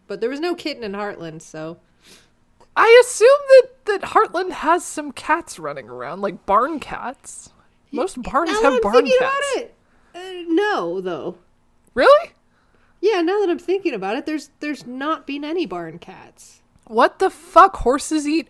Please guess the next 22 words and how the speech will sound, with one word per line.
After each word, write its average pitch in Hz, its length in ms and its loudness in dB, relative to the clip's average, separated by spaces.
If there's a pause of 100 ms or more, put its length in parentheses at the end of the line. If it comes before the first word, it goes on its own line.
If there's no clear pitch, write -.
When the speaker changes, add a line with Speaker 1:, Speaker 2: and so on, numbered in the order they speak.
(120)
Speaker 2:
oats. - 460 2 (320)
And 247 200 0
then 285 360 0
who 262 240 -6
eats 285 260 -8
the - 160 0
husks - 540 -10
of 254 140 -8
the 254 200 -12
oats? - 320 0
The 226 160 -2
rats, 262 560 0 (220)
which 240 220 -6
means 247 320 -6
you 247 80 -6
need 277 200 -8
the 254 100 -2
cats 277 460 -2
to 254 80 -12
catch - 380 -10
the 262 100 -10
rats. 277 400 0